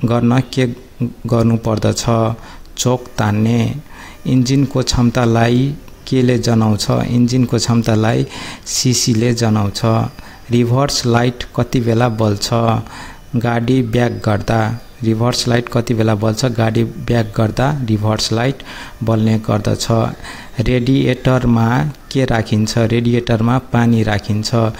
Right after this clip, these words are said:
गियर बक्सको मुख्य काम के हो? गियर बक्सको मुख्य काम के हो? चाहिएको स्पिडमा गुडाउने। फ्युल ट्याङ्कीमा रहेको इन्धिन,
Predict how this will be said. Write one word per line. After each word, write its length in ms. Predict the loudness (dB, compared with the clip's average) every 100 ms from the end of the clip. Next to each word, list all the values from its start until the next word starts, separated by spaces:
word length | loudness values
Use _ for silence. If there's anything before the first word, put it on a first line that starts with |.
| -12 -14 -8 -4
गियर 380 | 0 2 2 2
बक्सको 640 | 0 -2 -2 -8 0 2
मुख्य 380 | 4 2 -2 -4
काम 320 | 0 0 0
के 240 | -2 -2
हो? 420 | 0 2 2 0 -4 -16 -18 -6
गियर 320 | -2 0 2
बक्सको 1000 | 0 0 -2 -4 -4 0 0 -2 -4 0
मुख्य 360 | 2 2 0 -4
काम 260 | 0 0 0
के 180 | 0
हो? 180 | 2 2
चाहिएको 640 | 0 0 2 2 2 0 -2
स्पिडमा 560 | -2 0 -2 2 2 0 -2 -14 -16 -18 -18 -6
गुडाउने। 920 | -4 0 0 2 2 2 2 2 0 -4 -14 -18 -20 -16 -16 -12
फ्युल 280 | -6 0 0
ट्याङ्कीमा 580 | 2 2 2 2 2 4
रहेको 760 | 4 2 2 0 0 2 2 -2 -10 -2
इन्धिन, 640 | 2 2 2 2 2 -2